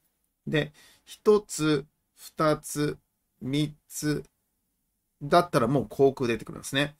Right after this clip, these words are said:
一つ、二つ、三つ、もう、もう広告出てきましたよね。一つ、二つ、三つ。はい、広告って形で、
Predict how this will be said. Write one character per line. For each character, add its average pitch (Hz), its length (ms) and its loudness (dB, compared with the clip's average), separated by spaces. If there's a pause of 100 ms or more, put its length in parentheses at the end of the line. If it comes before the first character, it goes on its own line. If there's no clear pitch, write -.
(580)
一 - 380 4
つ、 135 400 -4 (720)
二 143 320 2
つ、 143 420 -4 (560)
三 147 300 -2 (100)
つ、 - 200 -8
も 185 120 4
う、 180 40 4
も 190 60 2
う - 20 4 (120)
広 - 40 -12
告 131 200 4
出 120 120 2
て - 40 -14
き 113 100 -6
ま 82 120 -8
し - 40 -8
た 82 60 -6
よ 92 60 -6
ね。 120 200 -2 (680)
一 208 320 4
つ、 127 400 -4 (160)
二 156 400 0
つ、 143 420 -2 (540)
三 151 280 -2 (100)
つ。 143 340 -2 (800)
は 180 60 2
い、 165 60 4
広 170 200 6
告 143 200 0
っ - 20 -6
て 104 100 -10
形 107 320 -8
で、 147 280 4